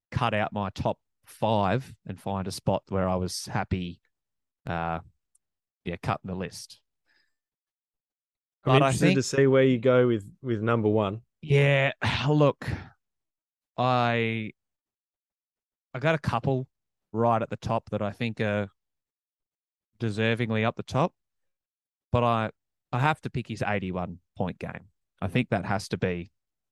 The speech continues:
Speaker 1: the first pick. I was gonna try and get fancy and be like, "Oh, can I sneak these two in, do, you know, with two of my first three?" But no, that's, it's probably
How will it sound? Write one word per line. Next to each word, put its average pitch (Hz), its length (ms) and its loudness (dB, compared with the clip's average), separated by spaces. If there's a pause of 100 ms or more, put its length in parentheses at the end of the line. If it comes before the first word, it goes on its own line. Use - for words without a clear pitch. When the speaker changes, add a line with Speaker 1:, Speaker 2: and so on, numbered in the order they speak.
(140)
Speaker 1:
the - 60 -10
first - 320 -4
pick. - 420 -10
I 151 80 -6
was 131 180 2
gonna 139 180 0
try 143 180 4
and 135 80 2
get 139 160 -2
fancy 113 600 0
and 104 80 -2
be 101 60 -2
like, 101 160 -2
"Oh, 165 100 -2
can 180 200 -4
I 170 60 0
sneak 175 320 -2 (120)
these 170 220 -2
two 165 220 2
in, 160 380 -2 (100)
do, 139 80 -2
you 139 100 -2
know, 139 160 0
with 131 160 0 (120)
two 151 140 0
of 147 60 0
my 139 100 2
first 139 300 -2
three?" 123 240 0
But 104 220 -2
no, - 80 -10 (140)
that's, - 360 -8 (1160)
it's 127 140 -8
probably 147 720 2